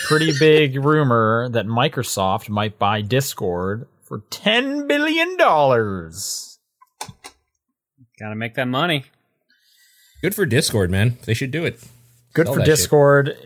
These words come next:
Speaker 1: Yeah. Uh, and then the big worry is, remember when, uh, Microsoft bought Skype?
Speaker 2: Yep.
Speaker 3: Yeah, but Skype was always
Speaker 2: Yeah.
Speaker 3: garbage.
Speaker 1: I don't know, man. We
Speaker 3: Before it
Speaker 1: used
Speaker 3: too.
Speaker 1: Skype for years.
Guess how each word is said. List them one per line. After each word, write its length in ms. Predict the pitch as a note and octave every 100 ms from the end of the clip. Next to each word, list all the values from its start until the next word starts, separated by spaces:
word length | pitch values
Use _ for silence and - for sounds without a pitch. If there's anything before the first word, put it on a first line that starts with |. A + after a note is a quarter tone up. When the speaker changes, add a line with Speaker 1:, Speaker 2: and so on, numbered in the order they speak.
| E3+
Speaker 1:
Yeah. 300 | B2+ C3+ C3+ _
Uh, 300 | B2+ C#3 C3+ C3+
and 120 | D3
then 120 | C#3+ C#3+
the 80 |
big 180 | C3 F3+
worry 540 | D3 D#3 D#3 D#3 D3+ C#3+
is, 160 | C3
remember 280 | C#3 C#3+ D3+
when, 320 | D3 C#3+ C3+
uh, 400 | C#3+ B2+ A#2+ A#2
Microsoft 520 | A#2 B2+ B2 B2+ A#2+
bought 240 | B2 A2 G2+
Skype? 380 | - G2 F2 - _ _ _ _ _
Speaker 2:
Yep. 300 | C3 B2 C3+ C3
Speaker 3:
Yeah, 180 | B2+
but 140 | B2 A#2+
Skype 320 | - C3 B2+
was 160 | A#2 A2
always 260 | G2 F#2+
Speaker 2:
Yeah. 80 | A2+ A2
Speaker 3:
garbage. 480 | E2 F2 F2 - - _ _ _ - - - _ _ _ _ _ _ - _ _ -
Speaker 1:
I 20 | C#3
don't 100 | E3+
know, 80 |
man. 160 | C#3+ C3+
We 60 | -
Speaker 3:
Before 40 | A3
it 20 | G3
Speaker 1:
used 160 | C3
Speaker 3:
too. 60 | E2+
Speaker 1:
Skype 400 | F2+ C3 B2+ A#2+
for 240 | - A#2
years. 800 | A2 A#2+ E3+ D3+ A2+ C#3+ - -